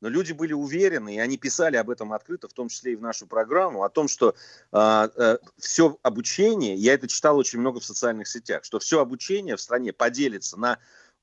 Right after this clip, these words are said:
очное и, б-, э, очень дорогое,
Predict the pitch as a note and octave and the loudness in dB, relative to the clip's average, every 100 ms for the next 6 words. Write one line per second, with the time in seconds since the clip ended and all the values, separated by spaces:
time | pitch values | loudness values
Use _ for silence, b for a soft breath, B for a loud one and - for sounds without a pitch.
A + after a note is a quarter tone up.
0 | - F#3+ F3 - - A2 E2 D2+ _ _ | 2 4 4 -2 -10 -10 -10 -14 _ _
1 | _ D3+ C3 _ C3 A#2+ B2+ B2 D#3+ C#3+ | _ -8 -8 _ -6 -2 2 2 2 0
2 | - A2 G#2+ A2 E3 C4+ C#3+ D2 | 0 -2 2 2 2 4 2 -2